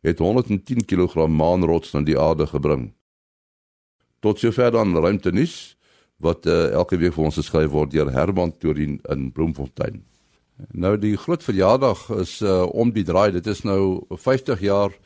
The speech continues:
nadat die, eh, eerste mens op die maan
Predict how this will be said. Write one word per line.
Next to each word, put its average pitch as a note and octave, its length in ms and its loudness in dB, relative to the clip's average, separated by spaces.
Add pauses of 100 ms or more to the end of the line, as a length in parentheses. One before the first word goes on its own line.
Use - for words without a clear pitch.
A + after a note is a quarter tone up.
(240)
nadat F#2+ 500 0
die, F#2 360 -4
eh, A2 180 -2
eerste A2+ 560 -2
mens F#2+ 760 -6
op F#2+ 300 -10
die F#2 340 -6
maan F#2 760 -2